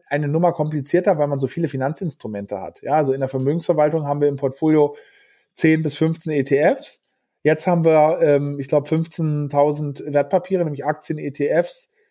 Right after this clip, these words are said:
äh, und, und Fonds auf der Plattform. Und wenn wir Derivate einführen, dann hat man relativ schnell mal eine halbe Million Instrumente auf der Plattform. Ähm, das ist also sehr viel, sehr viel weitreichender.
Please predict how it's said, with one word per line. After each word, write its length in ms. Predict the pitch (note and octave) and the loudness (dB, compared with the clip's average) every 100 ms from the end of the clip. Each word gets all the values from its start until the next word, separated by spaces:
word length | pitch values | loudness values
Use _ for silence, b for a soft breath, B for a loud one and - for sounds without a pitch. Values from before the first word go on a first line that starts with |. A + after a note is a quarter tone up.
| _ _ | _ _
äh, 420 | E3+ C#3+ C#3 C#3 - | 2 4 6 4 2
und, 420 | D#3+ D#3+ D#3 C#3+ | 2 2 0 -2
und 140 | D3+ | -4
Fonds 360 | B2+ D3+ F3 G3 | 0 2 2 2
auf 160 | G3 | -2
der 140 | - G3 | 0 0
Plattform. 560 | G3 F#3+ G3 G3+ G3+ | 2 0 2 0 2
Und 160 | G3+ C#3+ | -2 -4
wenn 140 | C#3+ | -2
wir 80 | D3 | -2
Derivate 520 | C#3+ C#3+ C3+ C#3 D3 | 0 2 4 2 2
einführen, 440 | D3+ E3 E3 F#3 E3+ | 0 0 -2 0 0
dann 160 | D3 | -2
hat 120 | C#3+ E3 | -6 -6
man 120 | D3 | -2
relativ 400 | C#3 D#3 D#3 C#3+ | 0 0 -2 -8
schnell 240 | - D3 | -4 -4
mal 140 | D3+ C#3+ | -2 -2
eine 200 | C#3 A#2+ | -2 2
halbe 260 | C#3 D3+ | 2 2
Million 720 | D3 C#3 C3+ D#3 F3+ C#3+ A2 - | 0 2 4 4 4 2 -4 -6
Instrumente 800 | D#3 B2+ - B2+ A#2+ A#2 B2 B2 | -4 -4 -4 -2 -2 -2 -2 0
auf 160 | A#2+ | -2
der 120 | - A2+ | 0 -4
Plattform. 540 | - A#2 - D3 G3 - _ _ _ - | -2 -4 0 0 0 -8 _ _ _ 0
Ähm, 240 | C#3+ C#3+ | 2 2
das 160 | D3 C#3+ | -2 -2
ist 80 | |
also 260 | F3+ D3+ C#3+ | 0 0 0
sehr 220 | C3+ D3+ | 0 0
viel, 320 | - C#3 C3+ - | 2 0 -2 -2
sehr 140 | C#3+ | -2
viel 180 | C#3 C3+ | 0 2
weitreichender. 840 | C#3+ - C#3 B2+ B2+ D3+ D#3+ B3 | 2 2 2 0 0 -2 -4 -6